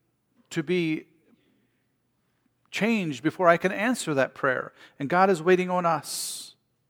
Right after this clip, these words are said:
"To him that knoweth to do good and doeth it not, to him it's sin," the scripture says. So when, when we, when we, when we prepare our hearts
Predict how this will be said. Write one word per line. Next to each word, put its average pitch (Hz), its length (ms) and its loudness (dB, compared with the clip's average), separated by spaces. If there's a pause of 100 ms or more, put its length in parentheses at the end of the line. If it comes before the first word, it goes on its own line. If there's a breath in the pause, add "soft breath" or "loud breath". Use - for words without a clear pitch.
(1700)
"To 175 80 -4
him 196 180 2
that 190 140 2
knoweth 175 340 2
to 156 100 -8
do 175 140 2
good 170 180 0
and 160 120 -4
doeth 196 200 4
it 202 80 -2
not, 196 240 2
to 185 80 -6
him 254 140 -2
it's - 180 -6
sin," 151 520 -4 (200)
the - 60 -14
scripture - 360 -8
says. 127 380 -6 (260 loud breath)
So - 140 -6
when, 180 280 0
when 175 200 -2
we, 165 160 2
when 156 240 -4
we, 143 100 -2 (220)
when 151 200 -2
we 156 100 -4
prepare 156 680 2
our 143 160 2
hearts - 580 -4